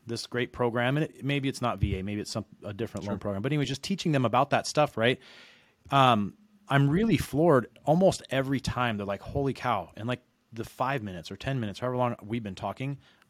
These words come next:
Speaker 1: I've learned more about this program than I could find online and that any of these other three people talked to me about. They were all just like, quick math.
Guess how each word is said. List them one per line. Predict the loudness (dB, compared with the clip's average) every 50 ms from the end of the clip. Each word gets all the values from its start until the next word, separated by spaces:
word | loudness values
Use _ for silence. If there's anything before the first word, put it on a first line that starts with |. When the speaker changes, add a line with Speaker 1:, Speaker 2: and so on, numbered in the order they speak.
| _ _
Speaker 1:
I've | -2 0 0 0 0
learned | -2 -2 0 0 -2 -2
more | -2 -2 0 0 0 0 -2 -4 -6 -10 _ _ _ _ _ _ _ _ -8
about | -6 -2 0 2 4 4 2 0 -4 _ _ _ _ _ _ _ _ -6
this | -4 -4 -4
program | -4 -2 -2 0 0 0 -2 -4 -6 -6 -8 -10 -12 _ _ _ _ _
than | -4 -4
I | -4 -4
could | -6 -8
find | -8 -6 -6 -6 -8
online | -8 -8 -8 -6 -6 -4 -6 -6 -6 -10 _ _ -10
and | -6 -6
that | -6 -6
any | -4 -4 -4 -4
of | -2
these | -4 -4 -4 -4
other | -4 -4 -4 -6
three | -4 -6 -6 -6
people | -4 -6 -6 -6 -4 -6 -6
talked | -4 -2 -2 -2 -2 -4
to |
me | -6 -6
about. | -6 -8 -10 -10 -4
They | -2 0 2
were | 2 2
all | 2 2 2
just | 0 -2 -6 -6
like, | -8 -8 -6
quick | -4 -4 -4 -4 -2
math. | -2 -2 -2 -4 -6